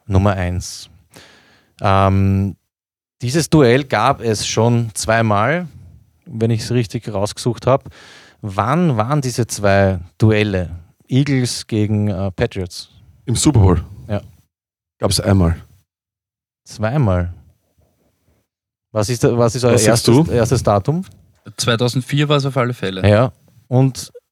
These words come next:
Speaker 1: lange davor, über zwanzig Jahre davor. Auch, glaub ich, dasselbe Duell und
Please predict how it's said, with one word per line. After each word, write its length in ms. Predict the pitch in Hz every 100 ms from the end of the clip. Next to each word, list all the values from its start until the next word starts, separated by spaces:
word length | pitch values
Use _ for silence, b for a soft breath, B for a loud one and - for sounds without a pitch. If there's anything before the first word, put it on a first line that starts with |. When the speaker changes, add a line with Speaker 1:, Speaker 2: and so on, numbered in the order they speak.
| _
Speaker 1:
lange 400 | 107 113 151 170
davor, 460 | 120 - 101 92 90 - - _
über 220 | 151 139
zwanzig 320 | - 139 131 123
Jahre 180 | 117
davor. 360 | 113 95 90 87 _ _ _ _ _ _ _ _ _ _ _ _ _
Auch, 280 | 113 175 -
glaub 180 | 113 107
ich, 100 | 104
dasselbe 420 | 107 - 107 131
Duell 420 | 147 117 110 151
und 500 | 151 143 - - -